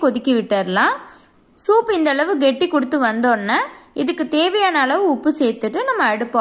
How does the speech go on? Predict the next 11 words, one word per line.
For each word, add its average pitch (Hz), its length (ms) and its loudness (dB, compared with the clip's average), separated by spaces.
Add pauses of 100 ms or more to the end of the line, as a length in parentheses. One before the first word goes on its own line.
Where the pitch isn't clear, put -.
ஆஃப் - 220 -2
பண்ணிடலாம். 196 600 0 (640)
நம்ம 277 260 2
ரொம்ப 349 220 0 (100)
குறைவான 339 580 0
நேரத்துல 277 520 0
இந்த 359 140 0 (100)
ஹெல்தியான 277 580 0
சூப்பை 277 320 0
ரெடி 233 260 -2
பண்ணிடலாம். 202 540 0